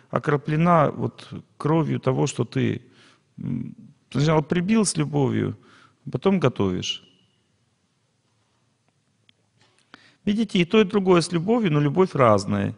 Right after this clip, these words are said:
и поэтому разный вкус, соответственно. Вегетарианская пища, она имеет очень сладкий вкус глубокой любви. Мясная пища тоже может быть, иметь вкус любви, но не такой уже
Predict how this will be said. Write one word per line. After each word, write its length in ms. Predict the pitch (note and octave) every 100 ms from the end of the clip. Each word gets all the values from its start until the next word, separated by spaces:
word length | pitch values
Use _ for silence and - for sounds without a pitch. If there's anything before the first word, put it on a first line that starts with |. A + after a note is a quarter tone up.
| -
и 200 | - G#2 -
поэтому 320 | A2 B2+ A#2
разный 320 | A2 G2+ C#3
вкус, 560 | - G3 C#3 F#2+ - _ _
соответственно. 640 | - G2+ - F2+ - - - _ _ _ _ _ _ _ _ _ _ _ _ _
Вегетарианская 640 | C3 A2+ C#3 C#3 D#3 - D#3+
пища, 420 | F#3 E3+ - D3
она 240 | C#3 C#3
имеет 360 | C#3+ D#3 D3 -
очень 280 | C#3+ E3 D3+
сладкий 500 | - G3 F#3 - D3
вкус 300 | - D#3+ C3
глубокой 460 | C#3+ C#3+ D3 D3
любви. 560 | C3+ A#2+ G#2 G2+ F#2+ A2+ _ _ _ _ -
Мясная 320 | D3 G3+ G#3+
пища 260 | G#3 G#3+ A3
тоже 300 | A3 A3 F#3
может 260 | F3+ D#3 D#3+
быть, 240 | D#3+ -
иметь 220 | D3 B2+
вкус 340 | - C#3 B2+ B2+
любви, 300 | A2+ A2+ G#2+
но 100 | E3+
не 140 | G#3+
такой 340 | G#3 - C3+
уже 300 | G#2 F#2 F#2